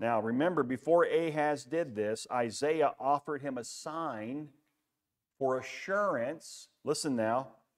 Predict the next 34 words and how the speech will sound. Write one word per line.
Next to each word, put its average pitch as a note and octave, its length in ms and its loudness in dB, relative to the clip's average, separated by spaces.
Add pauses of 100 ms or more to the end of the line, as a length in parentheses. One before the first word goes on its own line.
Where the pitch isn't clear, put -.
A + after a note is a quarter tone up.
(560)
that - 320 0
God D#3+ 480 2
would D3 200 -4
see F3 380 -8
them D3+ 260 -6
through D#3 440 -4
their C#3 240 -2
struggle B2 760 -8 (260)
if C3+ 200 -6
he C#3 120 -8
would B2 140 -4
only C3+ 340 -6
turn C3 520 -10
to A#2 100 -8
the G#2+ 100 -8
Lord. G2+ 540 -10 (1700)
When G#2 120 -8
he B2+ 140 -6
saw D3+ 320 2
those D3 200 2
two E3 180 -6
kingdoms D3 500 -6
coming C#3 320 -4
against C#3 380 -6
him, F2+ 200 -14 (800)
he A2 120 -10
didn't A#2+ 460 -8
turn C3 340 -8
to B2 160 -10
the A#2 80 -6
Lord. A2 480 -8 (760)
He A2 120 -12
turned B2+ 520 -10
to A2+ 380 -10